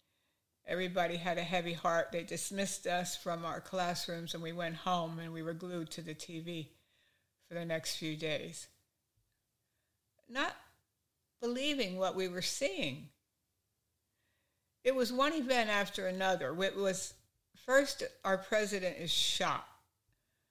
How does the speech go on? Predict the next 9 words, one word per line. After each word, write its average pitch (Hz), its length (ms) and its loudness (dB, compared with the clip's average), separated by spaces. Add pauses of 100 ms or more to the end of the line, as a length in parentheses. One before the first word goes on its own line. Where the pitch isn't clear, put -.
(1500)
in 214 140 -8
the 202 80 0
head - 560 0 (800)
in 202 120 0
front 226 260 0
of 208 80 -4
his 185 180 -4
wife. - 640 -6 (1900)
And 208 400 2